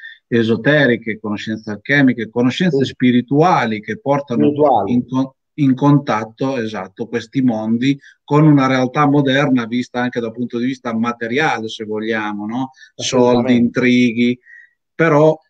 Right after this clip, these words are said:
Speaker 1: quello che tu hai colto è proprio il senso spirituale profondo di
Speaker 2: Sì.
Speaker 1: questo luogo, no?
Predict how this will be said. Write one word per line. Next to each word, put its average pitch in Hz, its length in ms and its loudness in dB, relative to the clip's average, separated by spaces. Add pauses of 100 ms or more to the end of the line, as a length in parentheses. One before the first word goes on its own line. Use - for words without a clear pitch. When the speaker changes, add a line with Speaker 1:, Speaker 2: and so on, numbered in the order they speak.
(240)
Speaker 1:
quello 139 300 0
che 131 480 -2
tu 151 200 2
hai 127 280 -2
colto 147 680 0
è 120 140 -8
proprio 120 280 -10
il - 40 -16
senso 123 380 -10
spirituale 117 840 -6
profondo 117 580 -4
di 104 120 -6
Speaker 2:
Sì. 131 40 -4
Speaker 1:
questo - 280 -10
luogo, 104 500 -8
no? 104 220 -10